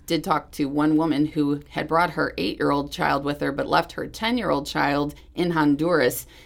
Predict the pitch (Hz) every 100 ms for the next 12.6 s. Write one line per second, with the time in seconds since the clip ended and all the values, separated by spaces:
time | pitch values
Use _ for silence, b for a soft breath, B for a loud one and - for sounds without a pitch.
0 | B 170 160 - - - 185 - 185 170
1 | 156 151 151 143 143 143 B - 220 -
2 | 139 151 139 147 147 156 151 139 135 -
3 | 175 170 - 95 80 - B B B B
4 | 143 156 151 147 139 - - - 185 -
5 | 208 202 180 180 180 - 180 - 147 139
6 | 139 139 - - - 170 165 160 - 156
7 | 160 156 - - 208 208 165 160 147 143
8 | 120 127 139 156 151 147 165 185 175 170
9 | 160 101 127 - 147 151 160 143 143 156
10 | 131 135 139 110 - 131 143 139 147 156
11 | 156 151 143 - 156 160 147 170 - -
12 | 156 - 139 143 143